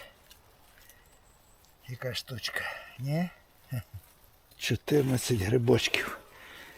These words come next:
Ну, супер.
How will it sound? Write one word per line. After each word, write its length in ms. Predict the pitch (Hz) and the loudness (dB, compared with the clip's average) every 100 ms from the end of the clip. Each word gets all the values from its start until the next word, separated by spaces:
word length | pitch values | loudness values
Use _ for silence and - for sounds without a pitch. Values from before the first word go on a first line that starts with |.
| - - - 143 | -20 -20 -10 2
Ну, 280 | 170 190 - - - - - - - - - - - - - - - - | 6 6 4 -4 -20 -20 -20 -20 -20 -20 -20 -20 -20 -20 -20 -20 -20 -20
супер. 480 | - - 151 - | -16 -6 -6 -6